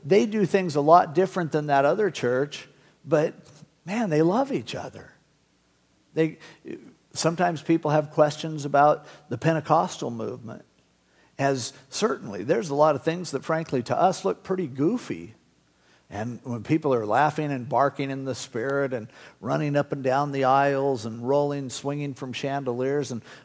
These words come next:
we look at it and go, "Oh man, that's off." So then we begin to speculate.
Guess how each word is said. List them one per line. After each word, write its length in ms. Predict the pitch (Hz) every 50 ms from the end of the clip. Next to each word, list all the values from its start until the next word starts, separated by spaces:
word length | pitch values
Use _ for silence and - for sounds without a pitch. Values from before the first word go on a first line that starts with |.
| _ -
we 80 | 110 120
look 240 | 147 202 226 -
at 200 | 185 135 135 127
it 100 | 127 -
and 180 | - 127 123 120
go, 380 | 120 120 120 117 117 120 110 - - _ _ _ _ _ _ _ _ _
"Oh 200 | 117 131 156 117
man, 340 | 90 95 139 160 127 101 95
that's 300 | 104 135 139 - - - -
off." 560 | - 110 113 113 - - - - - - - _ _ _ _ _ _ _ _ _ _ _ _ _ _
So 200 | - - 139 139
then 220 | 147 202 226 240
we 120 | 233 190 151
begin 240 | 156 151 170 175
to 80 | 156 135
speculate. 760 | - - - 151 165 165 - - 127 98 90 82 80 82